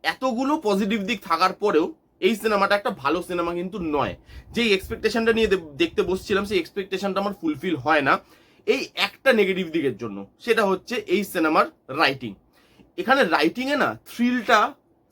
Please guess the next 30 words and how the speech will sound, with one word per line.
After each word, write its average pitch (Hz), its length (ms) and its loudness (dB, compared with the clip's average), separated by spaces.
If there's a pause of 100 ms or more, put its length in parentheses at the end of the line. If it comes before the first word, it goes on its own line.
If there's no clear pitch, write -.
সাসপেন্সটা, 202 720 0 (100)
edge 185 160 0
of 202 100 -2
the 208 100 -8
seat 190 140 -4 (100)
মোমেন্টসটা 208 420 0
কোথাও 208 280 -2 (120)
উঠেই 220 400 2
আসে 151 140 -6
না, 123 100 -2 (280)
ওই 202 100 4 (100)
লাস্টের 202 380 -2
একটুখানি 214 460 -2
পাঁচ 185 220 -4 (120)
দশ 185 160 -4
মিনিট 196 260 0
ছাড়া। 240 320 4 (500)
ট্রেন 220 240 6
টু 254 100 0
বুসান 233 260 0 (100)
এই 220 80 2
মেকারেরই 214 440 2
তৈরি, 127 340 -2 (360)
এবং 208 180 4 (100)
আপনি 208 240 -4
যদি 202 140 -8 (100)
দেখেন 202 220 0 (160)
ট্রেন 190 240 4
টু 294 120 2
বুসান 190 380 0